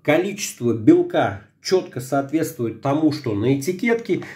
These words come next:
Небольшие косяки, конечно, с этикеткой, про которые я сказал. Но, в общем, все хорошо.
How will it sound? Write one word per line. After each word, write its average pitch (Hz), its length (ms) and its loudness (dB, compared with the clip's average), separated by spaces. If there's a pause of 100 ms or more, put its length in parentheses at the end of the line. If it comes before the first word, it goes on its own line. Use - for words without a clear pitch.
(140)
Небольшие 226 680 2
косяки, 156 500 -2
конечно, 135 420 0
с 135 100 -6
этикеткой, 202 520 0
про - 160 -4
которые 156 480 2
я 151 100 2
сказал. 139 460 -2
Но, 151 220 4
в 254 140 -2
общем, 160 300 -2
все 175 240 -2
хорошо. 127 560 -6